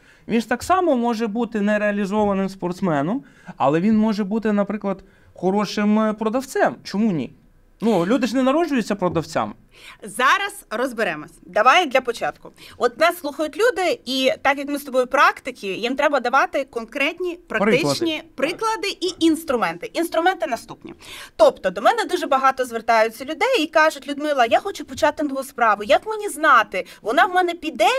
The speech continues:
Speaker 2: чи це моя справа?» Я кажу: «Дуже просто. Берете аркуш А чотири, е, розкреслюєте його на три колонки. І що писати в першій колонці? Як ти думаєш, Сашко?»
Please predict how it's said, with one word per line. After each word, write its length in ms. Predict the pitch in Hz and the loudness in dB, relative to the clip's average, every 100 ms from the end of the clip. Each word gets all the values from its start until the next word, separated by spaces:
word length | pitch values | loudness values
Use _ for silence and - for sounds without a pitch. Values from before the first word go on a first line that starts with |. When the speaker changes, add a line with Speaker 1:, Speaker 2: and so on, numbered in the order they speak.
| 508 - | -2 -10
Speaker 2:
чи 140 | - 330 | -2 -2
це 160 | 359 | 2
моя 300 | 453 427 403 415 | 2 4 4 2
справа?» 320 | - 247 190 | 2 4 4
Я 60 | 226 | 2
кажу: 180 | 302 302 | -2 -2
«Дуже 200 | 349 339 | -2 -4
просто. 480 | 240 180 - - - - - - | -4 -4 -6 -14 -20 -20 -20 0
Берете 320 | - 403 - | 4 4 4
аркуш 360 | 320 381 370 330 | 4 4 2 -4
А 60 | 285 | -4
чотири, 460 | 240 - 196 196 247 _ _ _ _ - - - | -6 -6 -6 -6 -10 _ _ _ _ -20 -10 4
е, 160 | 240 269 | 4 6
розкреслюєте 840 | 294 - 359 453 - 381 359 311 | 4 4 4 4 2 -4 -2 0
його 260 | 294 349 381 | 4 4 4
на 160 | 311 294 | 2 0
три 200 | 311 339 | -2 -6
колонки. 520 | 311 226 165 165 - _ _ - - - | -4 -4 -4 -8 -20 _ _ -20 -20 -18
І 180 | - 247 | -10 -2
що 180 | 466 494 | 2 2
писати 420 | 494 359 415 - | 2 2 0 -2
в 60 | |
першій 320 | - 277 - 285 | 0 0 0 -6
колонці? 460 | 226 180 170 - - _ - | -2 -2 -4 -12 -20 _ 0
Як 160 | 330 | 0
ти 100 | 254 | -2
думаєш, 480 | 214 175 170 180 - _ _ _ | -6 -6 -8 -10 -18 _ _ _
Сашко?» 260 | 247 - | -10 -10